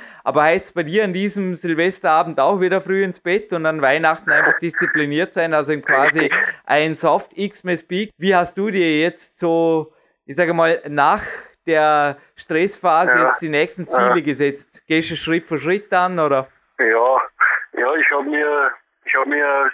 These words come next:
Speaker 2: als Motivation gesetzt, da in Salzburg, nahe Salzburg gibt's ein super Studio, da, da, da kann man einfach auch, äh, da ist ein Seil, hängt da sogar drinnen und,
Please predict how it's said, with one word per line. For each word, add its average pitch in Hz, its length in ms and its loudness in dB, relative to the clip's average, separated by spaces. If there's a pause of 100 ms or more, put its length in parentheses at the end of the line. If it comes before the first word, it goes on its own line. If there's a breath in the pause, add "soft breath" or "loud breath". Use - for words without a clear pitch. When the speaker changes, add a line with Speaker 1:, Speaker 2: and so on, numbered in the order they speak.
(120)
Speaker 2:
als 127 160 -4
Motivation 143 640 -4
gesetzt, - 440 -2
da 143 120 -2
in 139 220 -4
Salzburg, 143 500 -4
nahe 127 260 0
Salzburg 131 460 -2
gibt's - 240 -8
ein 135 80 -4
super 139 540 -2 (400 loud breath)
Studio, 151 500 -2
da, 135 420 0 (200)
da, 131 80 -2 (240)
da 120 180 0
kann 120 160 0
man 131 120 2
einfach 127 440 0
auch, 123 180 2 (200)
äh, 120 280 0 (440 loud breath)
da 131 80 -2
ist 120 120 -4
ein 127 80 0
Seil, 127 340 0
hängt 147 300 -2
da 143 80 0
sogar 143 280 -2
drinnen 147 440 0
und, 127 260 -2